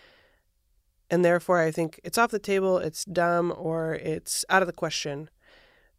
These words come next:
And then I lose out on the opportunity to discover something new or explore some direction that I never thought possible.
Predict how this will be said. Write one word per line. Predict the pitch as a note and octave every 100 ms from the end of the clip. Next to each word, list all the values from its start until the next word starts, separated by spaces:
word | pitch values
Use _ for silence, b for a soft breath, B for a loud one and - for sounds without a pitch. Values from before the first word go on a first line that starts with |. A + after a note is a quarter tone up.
| _ _ _
And | E3+ F#3
then | F#3+
I | F#3+ F3
lose | E3 E3 F#3+ E3+
out | E3+ F3 -
on | D#3+
the | D#3+
opportunity | D3 D#3+ D#3 - F3 E3 D#3
to | D#3 - D#3 D#3 D#3 D3+ D#3 _ _
discover | D#3+ - E3 D#3 D3
something | - D3+ C#3+ C#3+
new | D3+ E3 C#3 C3+ - b b b b _
or | - D#3 D3
explore | - - - E3 D#3+
some | E3 D#3+ D#3 D#3 -
direction | D3+ D#3 D#3+ - E3+
that | D#3+
I |
never | E3 E3+ E3+
thought | - -
possible. | - F#3 - - -